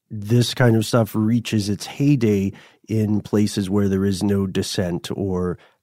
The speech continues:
times and places where there's no free speech. And as you said, Matt, it's a dominant religion forcing limitations on less prevalent ones, but it could also be a less dominant religion just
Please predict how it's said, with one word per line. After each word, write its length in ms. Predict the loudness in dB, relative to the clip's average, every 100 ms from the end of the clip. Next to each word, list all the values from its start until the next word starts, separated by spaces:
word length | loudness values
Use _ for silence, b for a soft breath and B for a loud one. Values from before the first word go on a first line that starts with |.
| -4
times 540 | 2 2 2 0 -2
and 120 | -6
places 440 | -4 -4 -2 -6 -4
where 120 | -2
there's 220 | -2 -4
no 280 | -4 -4 -4
free 340 | -8 -2 0
speech. 580 | 0 -6 -4 -4 -4 -10 B B B B B B _ 0
And 260 | 2 4
as 200 | 4 4
you 80 | 4
said, 240 | 4 2 4
Matt, 260 | 2 2
it's 240 | 0 -2 -4
a 40 |
dominant 440 | 0 2 2 2
religion 420 | 0 -2 -2 -2 -4
forcing 500 | -4 -2 -2 -2 -2
limitations 680 | -2 -2 -2 -2 -2 -2
on 100 | 0
less 160 | -2 -4
prevalent 420 | 0 2 4 4
ones, 280 | 4 4 2 B B B _
but 260 | 6 6 4
it 160 | 0 4
could 180 | 4 4
also 460 | 4 4 4 2
be 400 | 2 -2 -2 -4 b b _
a 260 | 0 2 0
less 400 | 2 4 4 2
dominant 480 | 2 4 4 2 0
religion 580 | -2 -2 -2 -2 -2
just 320 | -2 -2 -2